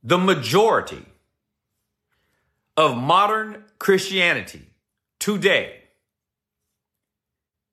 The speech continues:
the majority of Christians today, like my friend here says, that he made salvation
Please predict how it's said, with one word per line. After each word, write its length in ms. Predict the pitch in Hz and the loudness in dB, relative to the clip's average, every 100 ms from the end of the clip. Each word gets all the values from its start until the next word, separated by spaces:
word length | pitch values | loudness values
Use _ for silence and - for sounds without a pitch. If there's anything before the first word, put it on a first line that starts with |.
| _ _ _ _ - | _ _ _ _ -10
the 140 | 135 | -6
majority 800 | 156 135 110 202 254 254 254 254 - _ _ _ _ _ | -4 -4 0 2 4 0 -6 -10 -14 _ _ _ _ _
of 460 | 180 196 196 190 185 _ _ _ _ _ _ _ | 0 2 0 -2 -10 _ _ _ _ _ _ _
Christians 540 | - 185 185 190 190 | 0 0 0 -8 -8
today, 520 | - 185 110 80 - - _ _ _ _ _ | -6 -4 -4 -4 -10 -20 _ _ _ _ _
like 280 | 113 143 139 | 0 0 0
my 140 | 151 | -2
friend 320 | 156 160 170 170 | -2 0 0 0
here 240 | 147 139 | 0 0
says, 560 | 127 110 80 64 - _ _ _ _ _ _ _ | -2 -6 -6 -12 -16 _ _ _ _ _ _ _
that 140 | 127 | -4
he 200 | 123 170 | -4 -4
made 320 | 160 156 151 131 | 0 0 0 0
salvation 760 | 147 135 123 127 - 117 117 | 0 0 0 -2 -4 -8 -10